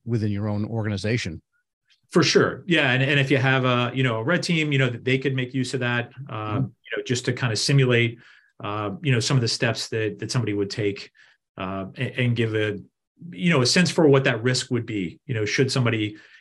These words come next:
Speaker 2: gain that, uh, init-, initial access, uh, through one of the ways that, that people do so.
Speaker 1: All right. Well, a very good overview of the modern approach to cybersecurity. Let's thank today's guest, Patrick Sullivan.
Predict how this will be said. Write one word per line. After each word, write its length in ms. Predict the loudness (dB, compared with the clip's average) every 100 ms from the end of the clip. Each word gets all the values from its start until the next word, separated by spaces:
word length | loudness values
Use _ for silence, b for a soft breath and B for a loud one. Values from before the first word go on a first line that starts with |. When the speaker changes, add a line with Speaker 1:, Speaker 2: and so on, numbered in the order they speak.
| _ 0
Speaker 2:
gain 220 | 2 4
that, 340 | 2 0 -4
uh, 220 | -8 -6
init-, 420 | -4 -2 -2 -4 -2
initial 380 | 0 0 -2
access, 680 | -2 -2 -4 -4 -4 -6 -6 -10
uh, 260 | -10 -8 -10 -14 0
through 120 | 2
one 160 | 4 2
of 20 |
the 80 | 2
ways 240 | 0 -2
that, 160 | -6 -8
that 140 | -8
people 240 | -8 -8
do 120 | -8 -8
so. 280 | -8 -14 -18 _ _ _ _ B B -2
Speaker 1:
All 100 | 0
right. 200 | 0 0
Well, 200 | 0 2
a 60 | 2
very 280 | 2 2
good 180 | 4 4
overview 600 | 6 4 2 0 -4 -6
of 80 | -6
the 100 | -2
modern 380 | 0 2 2 0
approach 420 | -2 -2 -2 -4
to 140 | -6 -4
cybersecurity. 1000 | 0 2 4 2 0 0 2 2 2 -2 B B -6
Let's 180 | -4 0
thank 240 | 2 2
today's 360 | 2 2 2 2
guest, 340 | 2 2 2
Patrick 360 | 2 0 0 -2
Sullivan. 460 | 2 4 6 4